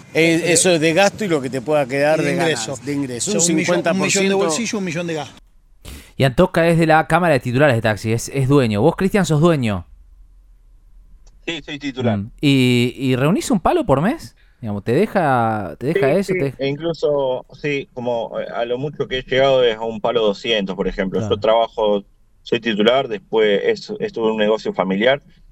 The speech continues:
Speaker 4: Yo trabajo desde la, desde las seis de la mañana hasta las dos de la tarde, ponele, más o menos.
Speaker 3: Claro. Claro. Te levantás temprano,
Speaker 4: Y,
Speaker 3: te,
Speaker 4: y recaudo,
Speaker 3: te rompes el
Speaker 4: y
Speaker 3: alma,
Speaker 4: re-,
Speaker 3: claro.
Speaker 4: y re-,
Speaker 3: Mm.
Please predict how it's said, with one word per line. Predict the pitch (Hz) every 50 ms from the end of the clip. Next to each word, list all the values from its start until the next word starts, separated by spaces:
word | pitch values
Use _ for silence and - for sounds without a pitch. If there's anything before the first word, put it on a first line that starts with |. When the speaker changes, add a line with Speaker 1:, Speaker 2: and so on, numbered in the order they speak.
| _ - -
Speaker 4:
Yo | 104
trabajo | 101 104 113 120 117 - - 107 104
desde | 101 95 95 98 92
la, | 95 95 92 92 92 92 87 82 82 78 - - _ _ _ - - -
desde | 101 98 95 98 98
las | 95 98 92 87 -
seis | - - 107 110 110
de | 107 104
la | 101 95
mañana | 95 98 101 110 117 113 104
hasta | 98 - 92
las | 90 90 87 - - - _ _
dos | - 107 104 104 101
de | 98 92 90
la | 90 90
tarde, | 87 - 104 101 90 90 87
ponele, | - 85 87 87 85 85 85
más | 87 87 87
o | 90
menos. | 82
Speaker 3:
Claro. | 87 110 98 92 92 92 _ _ _ - - - _ - - -
Claro. | - 82 - -
Te | 131
levantás | 143 160 175 180 190
temprano, | - 175 147 127 175 202 202 175 156
Speaker 4:
Y, | -
Speaker 3:
te, | 131 127 123
Speaker 4:
y |
recaudo, | 107 110 117 - - 143
Speaker 3:
te | 151 -
rompes | - 139 135 - 151 123
el | 135 135
Speaker 4:
y | 147
Speaker 3:
alma, | 139 120 -
Speaker 4:
re-, | 135 107
Speaker 3:
claro. | 110 113 101 -
Speaker 4:
y | 120 117
re-, | 107 120 117
Speaker 3:
Mm. | 107